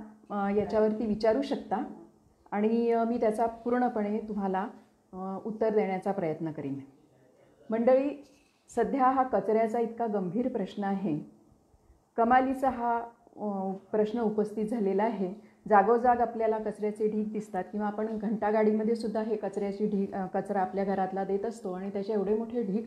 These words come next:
तयार होतात आणि त्याच्यामध्ये अत्यंत घातक असे विषाणू तयार होतात, गॅसेस तयार होतात आणि आपलं पर्यावरण त्याच्यापासून धोक्यामध्ये येत आहे. आणि या सगळ्या याचा आपल्या,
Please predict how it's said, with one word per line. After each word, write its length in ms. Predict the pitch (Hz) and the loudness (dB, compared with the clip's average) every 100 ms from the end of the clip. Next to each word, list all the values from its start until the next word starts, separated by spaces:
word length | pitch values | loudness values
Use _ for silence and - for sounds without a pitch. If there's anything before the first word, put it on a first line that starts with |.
| - | -2
तयार 240 | 196 202 | 0 0
होतात 340 | 226 220 185 190 | 0 0 0 -2
आणि 120 | 190 | -8
त्याच्यामध्ये 640 | 190 208 208 214 208 214 - - - - | -8 -6 -4 -2 0 0 -4 -16 -12 -8
अत्यंत 380 | 190 - 294 302 | -6 -2 0 0
घातक 520 | 254 214 202 262 254 | 0 0 0 0 -2
असे 180 | 262 247 | -4 -4
विषाणू 440 | 214 233 240 285 285 | -4 -2 0 2 4
तयार 240 | 226 233 | 2 2
होतात, 300 | 233 226 214 196 | 0 -2 -2 0
गॅसेस 440 | 185 175 254 254 | -2 -2 -8 -6
तयार 260 | 214 202 214 | -2 -2 -2
होतात 260 | 226 190 190 - - 208 | -2 -2 -2 -6 -10 0
आणि 140 | 220 | 2
आपलं 200 | 214 233 | 2 0
पर्यावरण 640 | 214 202 208 247 247 220 220 - - _ _ | 0 4 6 6 2 -2 -6 -10 -18 _ _
त्याच्यापासून 600 | 214 214 214 214 - 214 | 0 0 0 -2 0 0
धोक्यामध्ये 540 | 214 - 202 185 185 185 | 0 0 0 0 0 -2
येत 220 | 165 170 | -2 -4
आहे. 300 | 165 165 143 - - - - | -4 -6 -8 -10 -20 -14 -2
आणि 180 | 220 226 | 0 4
या 140 | 220 | 2
सगळ्या 340 | 226 214 214 254 | 2 0 2 0
याचा 240 | 226 208 | 0 0
आपल्या, 500 | 190 190 - 196 185 | 0 -2 -2 -2 0